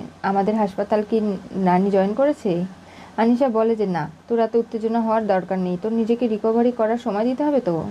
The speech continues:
ওদিকে পিকলুর অবস্থা দিনকে দিন খারাপ হচ্ছে।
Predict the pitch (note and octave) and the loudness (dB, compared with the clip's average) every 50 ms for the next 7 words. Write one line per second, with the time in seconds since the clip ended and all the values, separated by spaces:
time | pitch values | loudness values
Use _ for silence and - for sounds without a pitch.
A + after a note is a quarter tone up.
0 | A3 - - - - - - - - - - - - - - - - - - B3 | -10 -12 -16 -20 -20 -20 -20 -20 -20 -20 -20 -20 -20 -20 -20 -20 -20 -4 0 0
1 | C4 C4 C4 D4+ D4 - C#4+ B3+ A#3+ B3+ C#4 C4 A#3+ G#3+ G#3 A#3 A#3 - B3 A3 | 2 2 2 2 0 0 -2 -2 0 0 2 2 2 2 0 -4 -4 -4 -2 -2
2 | A3 A3 A3+ A3+ A#3+ G#3+ A3 A#3+ B3 - A#3 F#3+ F#3+ F#3 F#3 F3+ F3+ - - - | -2 -4 -2 -2 -2 -2 -2 -4 -4 -2 -2 -2 -2 0 -2 -6 -8 -8 -10 -8
3 | - | -8